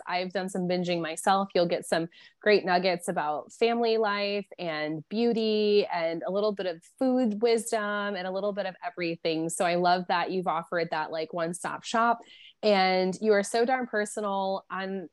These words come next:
face-to-face with podcasts, but also on Instagram as well. So ladies, go, she's gonna be one of those people you shoot a D M and she's gonna respond to you personally. She's gonna make you feel so loved. So I couldn't encourage you enough 'cause I know firsthand, um, and it's why we're here tonight. So please get over and hit up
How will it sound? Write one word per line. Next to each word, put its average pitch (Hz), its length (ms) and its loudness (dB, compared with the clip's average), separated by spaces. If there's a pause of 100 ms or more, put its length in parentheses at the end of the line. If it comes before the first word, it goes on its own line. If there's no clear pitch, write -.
(120)
face-to-face 208 640 4
with 185 100 -2
podcasts, 175 480 0
but 185 160 -2
also 185 540 0 (100)
on 175 160 -2
Instagram 170 480 -2
as 160 160 -4
well. 156 300 0
So 180 200 -6
ladies, 175 460 -2 (400)
go, 208 300 2
she's 214 200 -8
gonna 233 120 -4
be 247 80 -2
one 226 120 -4
of 220 40 -2
those 208 100 -4
people 208 260 -4
you 180 140 -4
shoot 190 160 -6
a 185 80 -4
D 180 180 -6
M 170 200 -4
and 175 120 -10
she's 175 200 -4
gonna 175 180 2
respond 165 440 -2
to 180 100 -2
you 165 60 -2
personally. 190 680 0
She's - 160 -8
gonna 165 160 0
make 160 180 -2
you 165 80 -2
feel 160 220 0
so 196 260 2
loved. 165 380 0
So 165 260 -4
I 170 60 -10
couldn't 220 260 -4
encourage 185 540 -4
you 180 100 0
enough 165 320 -4
'cause 170 160 -6
I 165 80 -2
know 165 220 -2
firsthand, 165 760 0 (320)
um, 170 220 0
and 185 100 0
it's 185 140 -4
why 175 180 2
we're 175 140 -2
here 170 260 -2
tonight. 160 480 -6
So 160 300 4
please 214 400 2
get 196 160 4
over 180 240 0
and 170 120 -2
hit 175 200 -4
up 165 100 -2